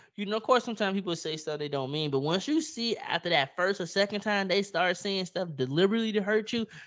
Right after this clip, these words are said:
you know they are going to go to a point of no return. They will get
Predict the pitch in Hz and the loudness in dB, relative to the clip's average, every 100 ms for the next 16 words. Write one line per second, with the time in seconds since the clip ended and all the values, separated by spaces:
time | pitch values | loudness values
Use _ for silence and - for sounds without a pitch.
0 | _ - 170 202 254 277 240 233 247 254 | _ -2 6 8 8 8 8 8 8 4
1 | - - 147 135 208 269 196 175 175 185 | -4 -10 2 8 10 10 6 4 0 -2
2 | - 160 175 185 196 - 151 117 - 185 | -6 -4 0 2 0 -4 -2 -2 -2 -2
3 | 190 - 120 117 123 131 151 170 170 170 | -2 -2 -2 -2 -4 0 4 4 4 -2
4 | - 175 135 127 131 165 196 156 151 143 | 0 2 2 2 8 8 8 2 -4 -2
5 | 147 | -4